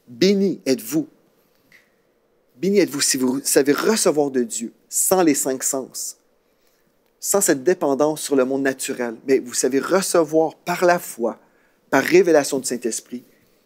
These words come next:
la connaissance de Dieu. Alléluia. C'est tellement, tellement merveilleux. Oui, gloire à Dieu. Aujourd'hui, nous pouvons être dirigés par le Saint-Esprit. Dieu ne nous appelle pas à tâtonner ici et là,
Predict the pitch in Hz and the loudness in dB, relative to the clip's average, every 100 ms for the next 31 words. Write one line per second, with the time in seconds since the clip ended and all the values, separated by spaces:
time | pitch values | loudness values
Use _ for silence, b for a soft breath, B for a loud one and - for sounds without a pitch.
0 | - - - 156 147 131 123 113 117 107 | -10 -8 2 2 4 0 -2 -2 -4 -4
1 | - _ - - 170 117 117 156 170 B | -12 _ -8 -4 -2 -2 -2 -4 -4 B
2 | B - - - 190 190 196 - - 190 | B -8 -4 2 4 4 2 -2 2 2
3 | 185 151 131 120 113 110 - _ _ 143 | 4 2 0 -2 -2 -4 -10 _ _ 0
4 | 180 175 139 170 185 147 120 - 151 151 | 0 0 2 4 4 2 0 -2 -4 -6
5 | b b - 202 165 120 110 - - - | b b 2 2 4 0 -2 -12 -14 -20
6 | _ _ _ _ - - 143 - 135 113 | _ _ _ _ -20 -8 -6 -2 -2 0
7 | - 147 127 123 - 151 156 127 - 117 | 0 0 -2 -4 -4 -2 0 0 -2 -2
8 | 113 - - - B B B - 190 175 | -4 -6 -10 -16 B B B 0 2 2
9 | 151 135 151 143 139 123 147 123 - 151 | -2 0 0 2 0 2 0 -2 -6 -6
10 | 139 147 147 135 - 147 127 | -2 -2 -2 -4 -2 -2 0